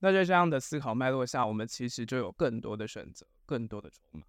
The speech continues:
那在双赢思维上面，其实我们也可以发现这样子的一个规则，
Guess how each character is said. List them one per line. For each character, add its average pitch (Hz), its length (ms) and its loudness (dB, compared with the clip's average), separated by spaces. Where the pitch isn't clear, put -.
那 214 140 6
在 202 160 8
双 185 260 8
赢 131 140 2
思 139 160 -6
维 120 180 0
上 127 220 4
面， 120 160 4
其 131 100 -4
实 135 120 2
我 120 80 4
们 104 120 2
也 101 60 2
可 - 140 -2
以 123 60 2
发 120 280 2
现 117 220 0
这 127 100 -2
样 110 300 2
子 95 160 -10
的 92 280 -2
一 82 80 -6
个 117 120 -4
规 185 260 4
则， - 280 -10